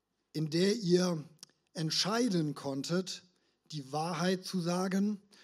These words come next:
oder, sagen wir mal, eine ganz leicht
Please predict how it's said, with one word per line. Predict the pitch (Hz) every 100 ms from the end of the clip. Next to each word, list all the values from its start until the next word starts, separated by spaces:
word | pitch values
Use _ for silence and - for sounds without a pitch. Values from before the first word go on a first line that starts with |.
| - - _
oder, | - 165 175 175 - - - _ _
sagen | - 175 202 202
wir | 180
mal, | 180 175 175
eine | - 160 160
ganz | 170 170 - -
leicht | 151 160 175 196 185 -